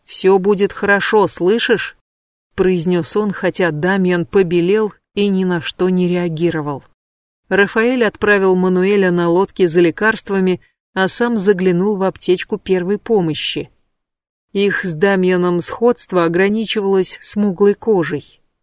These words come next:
Рафаэль был на несколько дюймов выше,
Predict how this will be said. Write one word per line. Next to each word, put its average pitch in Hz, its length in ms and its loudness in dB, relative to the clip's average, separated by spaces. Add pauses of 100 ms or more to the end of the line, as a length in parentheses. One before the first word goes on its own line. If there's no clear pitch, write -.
(320)
Рафаэль 175 680 0
был 160 280 2
на 165 200 0
несколько 165 640 -2
дюймов 151 500 0
выше, 190 480 -2